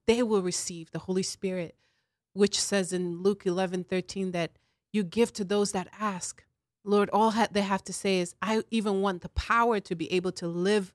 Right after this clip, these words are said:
a renewed life where I can worship you in spirit and in truth," to really understand what it is to be a spirit-filled individual where I have power, understanding, and, and, and every promise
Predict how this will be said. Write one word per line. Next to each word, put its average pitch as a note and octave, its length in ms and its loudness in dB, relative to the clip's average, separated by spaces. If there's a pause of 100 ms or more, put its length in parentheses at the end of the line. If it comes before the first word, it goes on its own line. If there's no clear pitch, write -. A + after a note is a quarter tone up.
a F3+ 60 -4
renewed F#3 560 0
life G3 480 2
where F#3 220 -2
I G3 160 4
can G3 320 -4
worship G#3+ 460 2
you E3 180 -4
in E3 160 -8
spirit F#3 360 -2
and E3+ 140 -2
in E3 160 -6
truth," F3 300 -2 (420)
to A3 100 0
really A#3+ 320 4
understand A3 580 -2
what G#3 180 -2
it F#3 120 0
is G#3 240 0
to F3 160 -6 (240)
be A3+ 360 -2 (320)
a F#3+ 80 -4
spirit-filled - 1200 0
individual F#3+ 800 -2
where F#3+ 240 -2
I F3+ 120 0
have G3 460 -4
power, G3+ 560 0 (320)
understanding, F#3+ 960 -4 (340)
and, F#3 240 -4
and, F3+ 300 -6
and E3+ 340 -8
every B3+ 280 -2
promise G#3+ 760 -2